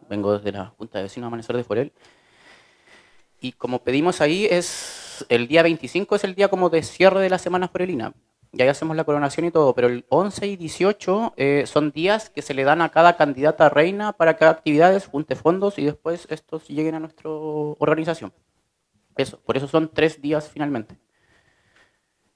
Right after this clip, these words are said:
Y entendemos esta figura de, entendí esto que hay que hacer estos pasos con lo, la nueva, este cambio de normativa, pero las otras, otras veces cuando yo he ido a sacar esto a las cosas sanitarias, yo llevo un papel del municipio para solicitar algo allá, po.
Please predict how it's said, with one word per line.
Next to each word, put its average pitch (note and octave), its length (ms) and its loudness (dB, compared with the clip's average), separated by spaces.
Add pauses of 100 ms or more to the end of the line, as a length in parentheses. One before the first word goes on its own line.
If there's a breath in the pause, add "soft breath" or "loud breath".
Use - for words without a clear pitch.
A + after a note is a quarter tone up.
(160)
Y F3+ 380 2
entendemos D#3+ 440 2
esta F#3 140 -2
figura G3 380 -2
de, F#3+ 400 -4 (320)
entendí D#3 320 -2
esto - 120 -4
que G3 100 0
hay F#3+ 40 -10
que - 80 -6
hacer F#3+ 140 -4
estos F#3+ 180 -4
pasos F#3+ 480 0
con E3 220 -10
lo, D#3+ 100 -6
la D#3 140 0
nueva, E3 280 -6
este D3 220 -16
cambio D#3+ 360 -4
de D3+ 340 -10
normativa, D#3 580 -2
pero G#3 380 6
las D3 80 8
otras, D3+ 240 2
otras F#3 320 0
veces E3+ 320 -4
cuando D#3 240 -2
yo D#3+ 100 -4
he F3+ 40 -2
ido F#3 180 0
a F3 40 -2
sacar D#3+ 300 -2
esto E3 320 -2
a D#3 420 0 (540 soft breath)
las C3 140 -8
cosas F3+ 200 0
sanitarias, F3 600 0
yo C#3 100 0
llevo D3 240 2
un G#3+ 80 -8
papel G#3+ 300 -4
del G#3 100 -4
municipio A3+ 760 -8 (500)
para G3+ 280 -2
solicitar G3+ 360 -10
algo G#3 180 -4
allá, G3 140 -6
po. - 160 -20